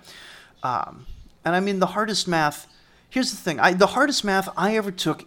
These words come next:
in college was linear algebra. And I had to take it twice. I honestly don't remember passing either time. I assume, like, a, a professor fudged my grade when I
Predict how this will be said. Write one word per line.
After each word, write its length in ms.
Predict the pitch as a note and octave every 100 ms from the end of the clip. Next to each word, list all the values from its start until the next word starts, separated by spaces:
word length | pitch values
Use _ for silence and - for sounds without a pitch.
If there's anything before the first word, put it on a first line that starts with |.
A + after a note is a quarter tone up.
| -
in 180 | G#3+
college 580 | A3 - C#3 C3 B2+ - - - -
was 360 | G3 E3+ - -
linear 520 | D3+ D#3 G#3 G3 F3+ F3+
algebra. 580 | C#3 D3 C#3 B2+ G2 - - - - -
And 80 | E3
I 80 | A#3
had 140 | D4
to 80 | A#3
take 180 | B3 G#3
it 140 | F#3
twice. 380 | - C#3 A2 -
I 120 | F3
honestly 460 | G3 B3 B3 - G3
don't 200 | E3+ C3+
remember 340 | D3+ D3 C#3
passing 680 | B2+ - B2+ - B2+ A2+ G2+ -
either 360 | C#3 D3+ C#3+ B2+
time. 500 | - B2+ A2 G2+ G#2 _ _ _ -
I 120 | D3
assume, 880 | D3 C3 - - G3 G3 F#3+ F3
like, 280 | - D3 C#3+
a, 180 | C#3+ C#3 C3+ _ _
a 200 | - C#3 C3 C#3 -
professor 580 | - D3 - D3+ - D3
fudged 440 | B2+ - C#3 C3+ -
my 140 | C3
grade 400 | A#2 C3 B2+ B2+
when 160 | B2 B2+
I 140 | B2